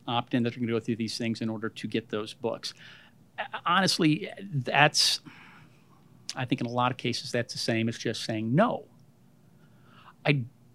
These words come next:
don't disagree. In fact, I do agree with the concept of if you don't want it, we should have some tools in place. There should be some things that you can go, you can opt out of it.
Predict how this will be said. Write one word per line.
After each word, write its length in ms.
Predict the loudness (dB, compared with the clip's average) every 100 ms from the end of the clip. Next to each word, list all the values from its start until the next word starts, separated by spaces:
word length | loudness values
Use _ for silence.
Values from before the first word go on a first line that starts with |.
| -20 -20 -20 -4 8
don't 320 | 8 8 6
disagree. 400 | 4 6 4 4
In 60 | 6
fact, 260 | 2 2
I 140 | -2 -4 -8 2
do 320 | 8 8 6
agree 720 | -4 -2 2 4 4 4 0 -2
with 140 | -6
the 60 | -4
concept 680 | 0 2 2 2 -2 -4 -4
of 160 | -4 -2
if 160 | -2
you 60 | -2
don't 200 | -4 0
want 180 | 2 2
it, 80 | 2
we 60 |
should 180 | -2 -2
have 160 | -2 -2
some 140 | -4
tools 380 | -2 2 4 2
in 80 | 0
place. 360 | 2 2 2
There 80 | -4
should 180 | -8 -6
be 100 | -6
some 180 | -6 0
things 260 | 2 2
that 100 | -2
you 60 | -4
can 140 | 2
go, 340 | 6 8 8 6 -4 -16 -6
you 80 | -4
can 160 | -2 0
opt 200 | 2 2
out 200 | 2 2
of 100 | 0
it. 160 | -2